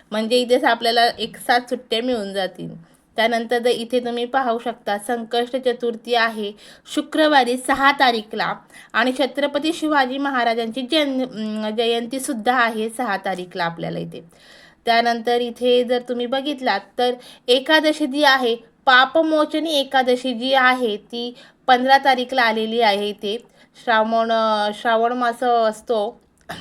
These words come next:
इथे जर तुम्ही बघितलात, पंधरा तारीखला रविवारी पापमोचनी एकादशी आहे. त्यानंतर सगळ्यात महत्त्वाचं, आपलं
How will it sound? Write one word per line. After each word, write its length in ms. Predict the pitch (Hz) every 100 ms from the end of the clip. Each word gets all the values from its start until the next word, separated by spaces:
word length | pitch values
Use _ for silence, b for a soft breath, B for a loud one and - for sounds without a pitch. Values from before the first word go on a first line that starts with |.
| - _ _ _ _ _ _ _ _ _ b b b -
इथे 240 | 269 311
जर 120 | 285 285
तुम्ही 180 | 302 285
बघितलात, 460 | 277 277 277 254
पंधरा 340 | 233 247 247 247
तारीखला 460 | 254 247 254 254
रविवारी 600 | 254 254 277 269 254 220 220 B _ _
पापमोचनी 880 | 247 247 320 311 311 311 311 320 277
एकादशी 640 | 277 254 247 240 - 247
आहे. 400 | 240 240 233 196 - B B _
त्यानंतर 460 | 247 247 247 247
सगळ्यात 360 | 254 254 233 240
महत्त्वाचं, 680 | 254 233 233 233 254 247 220
आपलं 460 | 214 - 240 233